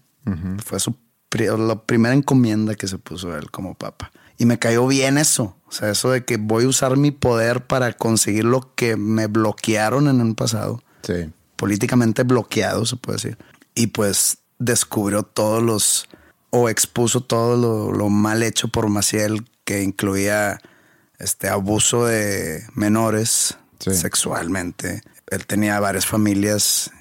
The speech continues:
Speaker 2: ya él como sacerdote, hijos, hijas. Y pues era un señor millonario. O sea, la Legión de Cristo ha hecho millones y millones de dólares. Yo creo que en todo el mundo. No, no, no aquí en México.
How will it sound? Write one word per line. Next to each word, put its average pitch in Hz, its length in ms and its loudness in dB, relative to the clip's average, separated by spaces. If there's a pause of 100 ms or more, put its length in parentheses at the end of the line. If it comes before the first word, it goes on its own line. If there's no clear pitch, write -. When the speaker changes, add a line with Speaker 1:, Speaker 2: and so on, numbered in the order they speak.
Speaker 2:
ya 95 280 0
él 95 120 -4
como 104 200 0
sacerdote, 92 880 -6 (320)
hijos, 98 540 -6
hijas. 92 720 -6 (260)
Y 98 100 -8
pues - 200 -6
era - 140 -4
un 113 240 2
señor 104 560 0 (380)
millonario. 110 840 0 (140)
O - 40 -14
sea, - 140 -8
la 98 120 -8
Legión 95 340 -6
de 104 140 -4
Cristo 110 580 -4
ha 104 360 -4 (180)
hecho 104 480 -6 (100)
millones 107 640 0
y 131 60 2
millones 110 340 -2
de 113 60 -2
dólares. 113 500 -4 (340)
Yo 107 140 -6
creo 123 140 -2
que 127 80 2
en 131 80 4
todo 135 120 4
el 120 60 4
mundo. 117 480 2 (260)
No, 98 240 -6
no, 101 220 -4
no 98 140 -2
aquí 95 180 -6
en 95 80 -2
México. 107 440 -8